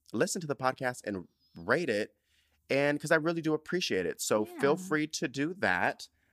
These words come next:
Speaker 1: Um, also, before we get into the show, if you do have listener letters, 'cause I know you guys have a lot of questions for us,
Speaker 2: Mm-hmm.
Speaker 1: please send it in to life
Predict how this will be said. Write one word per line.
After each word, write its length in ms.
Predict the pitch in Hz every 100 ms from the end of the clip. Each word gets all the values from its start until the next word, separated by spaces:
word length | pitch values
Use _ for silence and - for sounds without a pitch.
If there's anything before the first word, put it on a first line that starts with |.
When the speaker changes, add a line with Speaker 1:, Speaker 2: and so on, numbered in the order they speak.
| _ _
Speaker 1:
Um, 360 | 107 110 107 104 -
also, 800 | 117 170 190 - 101 92 101 110
before 320 | 110 101 110
we 120 | 104 104
get 160 | 117
into 160 | 110 110
the 80 | 101
show, 400 | - 104 98 98
if 160 | 92 -
you 100 | 98
do 180 | 135
have 200 | 151 135
listener 360 | 95 98 - 87
letters, 260 | 82 85 82
'cause 160 | 90
I 100 | 85
know 120 | 85
you 160 | 87 90
guys 180 | 82 80 -
have 260 | 76 76 - 82
a 260 | 78 78 - -
lot 360 | 80 78 78
of 80 | -
questions 400 | - 82 - 76
for 160 | - -
us, 360 | 71 71 - 202
Speaker 2:
Mm-hmm. 480 | 196 165 190 170 165 -
Speaker 1:
please 280 | - 139 147
send 240 | - 139
it 80 | 131 -
in 220 | 110 110
to 380 | - - 110 -
life 640 | 90 87 90 98 123 -